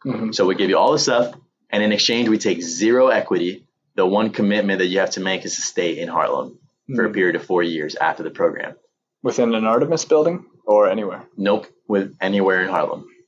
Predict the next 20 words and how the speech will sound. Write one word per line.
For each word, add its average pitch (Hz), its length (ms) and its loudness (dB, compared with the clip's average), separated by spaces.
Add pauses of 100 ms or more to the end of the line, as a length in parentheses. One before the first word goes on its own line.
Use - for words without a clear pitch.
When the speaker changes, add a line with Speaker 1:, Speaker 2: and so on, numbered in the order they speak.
Speaker 1:
Hmm. 113 160 -6
Speaker 2:
And 98 80 2
Artemis 107 380 2
is - 80 -2
such - 220 2
a 101 60 4
large 95 280 4
stakeholder 98 560 2
in 98 80 0
Harlem 101 300 2
that 131 120 2
they - 120 0
Speaker 1:
<laughs> - 440 0
Speaker 2:
were - 120 2
Speaker 1:
Interesting. - 260 0
Speaker 2:
okay 92 240 2
with 87 340 -2
it. 73 220 -4 (420)
Speaker 1:
Yeah. 92 380 0
Speaker 2:
Um, 82 220 -10